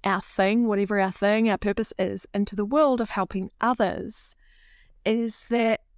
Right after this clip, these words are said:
self-doubt is there. And even if it comes along for the ride, you can turn the volume down on it by leaning into what you're so passionate about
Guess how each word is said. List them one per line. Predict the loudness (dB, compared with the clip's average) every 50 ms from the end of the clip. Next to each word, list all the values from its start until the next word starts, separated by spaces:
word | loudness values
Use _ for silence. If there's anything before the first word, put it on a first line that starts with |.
| _ _ _ _ _ _ -20 _ -20
self-doubt | -8 -2 -2 -2 -2 0 0 0 2 0
is | -2 -4 -4 -6
there. | -6 -4 -2 -2 -2 -4 -4 -8 _ -20 -20 -20 _ _ -20 -20 _ _ _ _
And | -4 -4 -4 -2 -2
even | -2 0 0 0
if | 0 0 -2
it | -4
comes | 0 0 0 2 2
along | 2 2 2 2 2 0
for | 0 0
the | 0 2 2
ride, | 2 2 2 2 2 2 2 0 -2 -6 -14 -18 _ _ _ _ _ _ _ _ _ _
you | -4 -4 -4
can | -2 0 -2 -2
turn | -2 -4 -2 0 2 2 2
the | 2
volume | 2 2 2 2 2 0
down | 0 2 4 4 6 6 4
on | 4 2 0
it | -2 -2 -2 -4 -6 -10 -20 _ _ _
by | 0 2 4 4 4 4 2 0 -2 -4
leaning | -4 -2 -2 -2 0 0 2 2 2
into | 2 0 -2 -2 -2 -4 -4
what | -4 -4 -4 -4 -4 -4 -4 -4
you're | -4 -4 -4 -4
so | -6 -6 -6 -6 -6
passionate | -6 -6 -6 -6 -4 -2 0 0 0 0 0
about | 0 2 0 0